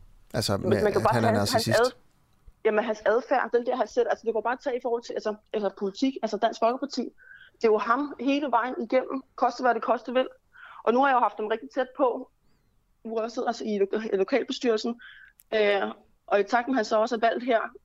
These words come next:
Speaker 2: øh, så har han jo deltaget i utallige af vores bestyrelsesmøder,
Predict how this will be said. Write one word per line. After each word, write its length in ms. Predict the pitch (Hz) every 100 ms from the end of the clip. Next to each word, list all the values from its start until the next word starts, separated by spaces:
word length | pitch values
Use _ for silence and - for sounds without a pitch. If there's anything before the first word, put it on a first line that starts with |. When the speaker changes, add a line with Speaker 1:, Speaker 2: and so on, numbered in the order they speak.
| -
Speaker 2:
øh, 280 | 226 214 190 - -
så 120 | -
har 60 | 233
han 120 | 240
jo 60 | 208 208
deltaget 420 | 233 - 233 214
i 60 |
utallige 500 | 214 - - 254 240
af 60 | 240
vores 360 | 196 185 - - - - -
bestyrelsesmøder, 720 | 220 294 277 262 233 208